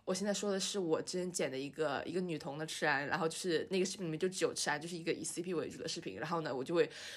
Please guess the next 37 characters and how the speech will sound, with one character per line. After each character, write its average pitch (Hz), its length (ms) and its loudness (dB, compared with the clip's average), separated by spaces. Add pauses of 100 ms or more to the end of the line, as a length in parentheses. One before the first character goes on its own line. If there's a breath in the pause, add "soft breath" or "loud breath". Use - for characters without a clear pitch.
我 170 100 8
就 185 240 10
很 175 220 2
高 175 160 10
兴 226 160 2
的 190 100 6
就 170 120 2
选 165 280 8
了 143 120 0
那 175 140 4
一 170 40 6
对， 160 420 6 (380 loud breath)
呃， 170 340 10
就 165 100 0
选 214 240 4
了 156 100 4
那 180 100 8
两 165 160 10
个 170 80 -2
女 156 100 -2
演 156 220 2
员， 139 140 -2
然 156 100 -2
后 180 80 4
因 190 160 0
为 190 100 2
她 - 140 -2
们 180 120 0
两 147 160 4
个 123 60 -8
的 113 100 -4
场 160 300 -6
景 175 160 -6
非 160 160 0
常 139 220 -6
之 - 160 -10
多， 156 360 0